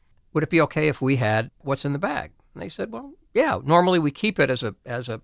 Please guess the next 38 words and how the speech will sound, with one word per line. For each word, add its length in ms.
way 340
of 100
demonstrating 800
what 260
m-, 140
made 200
this 160
turtle 240
sick, 400
but 120
sure, 240
you, 160
you 160
did 180
a 20
good 200
thing. 300
We'll 100
give 180
you 80
the 80
bag." 300
Well, 120
it's, 380
it 140
turns 340
out 260
that 120
the 80
bag 420
contains 800
what 120
appears 360
to 80
be 140
a 60
very 320
old 280